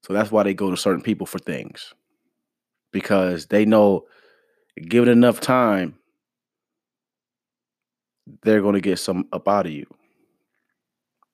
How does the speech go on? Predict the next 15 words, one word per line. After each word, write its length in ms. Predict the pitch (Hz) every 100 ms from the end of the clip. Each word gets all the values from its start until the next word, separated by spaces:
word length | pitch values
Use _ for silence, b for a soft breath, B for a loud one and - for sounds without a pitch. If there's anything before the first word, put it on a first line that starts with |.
| _ _ _ _ _ _ _ _ _ _ _ _ _ _ _ _ _ _ _ _ _ _ _ _ _ _ _ _
Well, 80 | -
shit. 520 | - - 113 67 - _ _ _ _ _ _ _ _ _ _ _ _ _ _ _ _ _ _ _ _ _ _ _ _ _ _ _ _ _ _ _ _ _ _ _ _ _ _ -
Maybe 260 | 117 143
you 80 | 151
should 220 | 143 131
pit 180 | 151 117
that, 320 | 139 165 - - - _ _ _ _ _ _ _ _ _ _ _ _ _ -
that 260 | 143 -
way 200 | - 135
of 100 | 131
thinking, 640 | - 127 160 143 87 80 - _ _ _ _ _ _ _ -
that 240 | - 127
type 180 | - 151
of 100 | 127
ambition 680 | 117 104 120 160 - 87 85